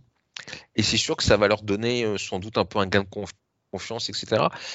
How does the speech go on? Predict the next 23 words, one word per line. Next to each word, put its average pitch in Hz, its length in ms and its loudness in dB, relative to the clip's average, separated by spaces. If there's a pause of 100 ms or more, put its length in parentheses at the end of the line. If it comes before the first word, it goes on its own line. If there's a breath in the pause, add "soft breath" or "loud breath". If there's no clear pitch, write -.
(180 loud breath)
Donc, 110 340 -6
euh, 101 280 2
ouais, 110 280 4
c'est - 320 0 (100)
très - 160 2
clairement, 131 500 2 (100)
euh, 98 1120 -4 (600)
pour 143 120 2
moi, 190 140 8
pour - 260 -2
moi, 170 140 4
les, 135 140 2
si - 220 2
tu, 120 320 -10
si - 220 -2
je 107 60 -8
dois 113 100 2
faire - 180 -2
quatre - 140 0
fa-, 107 220 -2
enfin, 98 240 -8
quatre - 180 -4
favoris, 107 440 -4